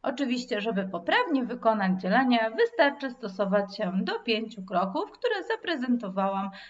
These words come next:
na dłoni po prawej stronie.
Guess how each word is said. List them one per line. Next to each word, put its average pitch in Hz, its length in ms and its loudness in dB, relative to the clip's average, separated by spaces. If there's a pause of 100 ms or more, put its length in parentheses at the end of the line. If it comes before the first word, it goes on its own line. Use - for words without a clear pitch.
(260)
na 302 100 2 (140)
dłoni 208 380 -2
po 247 120 -8
prawej 180 560 -4 (400)
stronie. 208 600 4